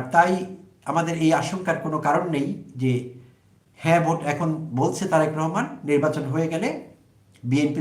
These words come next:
যদি সরকার গঠন করতে পারে সংখ্যাগরিষ্ঠ আসন পেয়ে, তাহলে তাদের আর কোনো বাধ্যবাধকতা থাকবে না। তারা হ্যাঁ ভোটের কথা যে আগে বলেছিল সেটি তারা ভুলে যাবে, এটি তারা করতে পারবে না। কেন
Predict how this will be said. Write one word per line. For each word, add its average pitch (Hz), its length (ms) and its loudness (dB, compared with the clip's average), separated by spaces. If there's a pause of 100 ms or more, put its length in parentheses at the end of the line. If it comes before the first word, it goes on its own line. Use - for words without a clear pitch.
যদি 139 140 -2 (100)
সরকার 147 320 -2
গঠন 202 240 -2
করতে 127 240 -4
পারে 95 160 -8 (720)
সংখ্যাগরিষ্ঠ 123 520 -2 (120)
আসন 117 260 -4
পেয়ে, 254 160 -4 (680)
তাহলে 170 180 2 (100)
তাদের 151 280 4
আর 156 120 0
কোনো 151 200 -2
বাধ্যবাধকতা 139 680 -2
থাকবে 156 280 -6
না। 196 120 -4
তারা 156 140 -2 (100)
হ্যাঁ 151 240 0
ভোটের 147 260 -2 (240)
কথা 143 220 -4
যে 143 60 -2 (100)
আগে 143 120 0 (100)
বলেছিল 160 280 0 (100)
সেটি 143 200 -4
তারা 123 160 2
ভুলে 160 200 0
যাবে, 101 160 -8 (520)
এটি 196 180 2
তারা 127 220 0
করতে 104 220 -8
পারবে - 240 -16
না। - 60 -20 (1040)
কেন 165 140 0